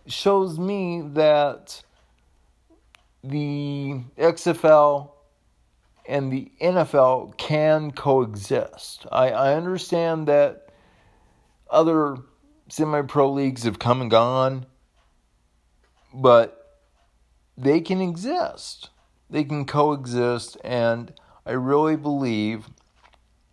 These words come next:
that they, that they have, you know, a, a, a good solid chance. Now,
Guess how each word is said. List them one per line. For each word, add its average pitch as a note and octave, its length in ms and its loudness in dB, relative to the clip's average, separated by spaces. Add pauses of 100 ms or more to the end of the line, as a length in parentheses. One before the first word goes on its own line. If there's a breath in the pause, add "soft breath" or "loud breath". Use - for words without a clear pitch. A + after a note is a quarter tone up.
(800)
that A2 460 2
they, A2+ 280 -2
that G#2+ 340 -6
they A#2+ 160 -2
have, G#2 440 0 (400 soft breath)
you A#2+ 120 -6
know, G2+ 260 -4
a, A#2 140 -4
a, A2 380 -2 (100)
a B2 40 -6
good C3+ 300 -4
solid B2 360 2
chance. B2 600 -8
Now, C3 340 0